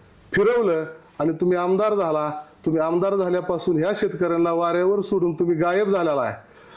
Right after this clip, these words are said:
आता शेतकऱ्याची अशी परिस्थिती आहे, लाईट बिल सरकारनं शेतकऱ्यांचं माफ केलेलं आहे, लाईट फुकट आहे आणि जाणून बुजून माझा आरोप आहे आमदारांवर की माढा तालुक्यातल्या शेतकऱ्यांसाठी लाईट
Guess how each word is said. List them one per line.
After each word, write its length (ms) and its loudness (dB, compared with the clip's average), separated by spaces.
आता 400 -4
शेतकऱ्याची 520 0
अशी 180 0
परिस्थिती 480 0
आहे, 80 -2
लाईट 300 2
बिल 240 2
सरकारनं 640 0
शेतकऱ्यांचं 580 0
माफ 260 -2
केलेलं 260 0
आहे, 160 -2
लाईट 240 0
फुकट 280 0
आहे 180 -2
आणि 140 0
जाणून 440 0
बुजून 400 0
माझा 260 0
आरोप 280 0
आहे 100 4
आमदारांवर 500 0
की 60 0
माढा 260 2
तालुक्यातल्या 800 0
शेतकऱ्यांसाठी 1120 0
लाईट 220 0